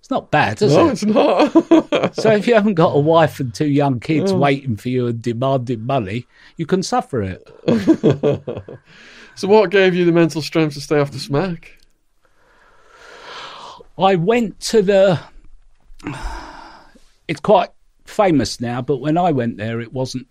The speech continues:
Speaker 1: quite as famous. There's a place called Wat Tam Krabok, which is in Saraburi. And they give you,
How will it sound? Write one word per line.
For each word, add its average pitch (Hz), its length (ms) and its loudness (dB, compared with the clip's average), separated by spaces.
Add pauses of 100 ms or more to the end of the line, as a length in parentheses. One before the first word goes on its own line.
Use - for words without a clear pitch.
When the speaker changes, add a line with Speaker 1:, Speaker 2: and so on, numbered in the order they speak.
Speaker 1:
quite 131 340 -4
as 107 140 -14
famous. 107 480 -8
There's 139 200 -8
a 156 60 -6
place 180 320 -6
called 151 280 -6
Wat 143 280 -4
Tam 143 300 -4
Krabok, 95 560 -10 (500)
which 113 220 -8
is 117 120 -6
in 127 120 -4
Saraburi. 110 960 -4 (840)
And 165 160 -2
they 165 80 0
give 147 240 0
you, 139 400 -2